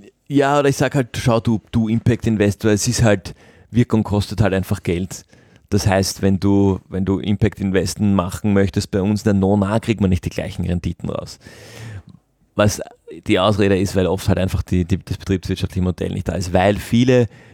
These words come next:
wirkungsorientierte Organisationen in der Gründungsphase halt primär wirkungsorientiert sind und von Förderungen leben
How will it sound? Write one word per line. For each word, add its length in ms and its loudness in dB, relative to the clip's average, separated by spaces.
wirkungsorientierte 920 2
Organisationen 800 0
in 80 0
der 80 2
Gründungsphase 640 0
halt 200 0
primär 400 2
wirkungsorientiert 760 -2
sind 320 -2
und 160 -2
von 120 0
Förderungen 580 2
leben 400 -2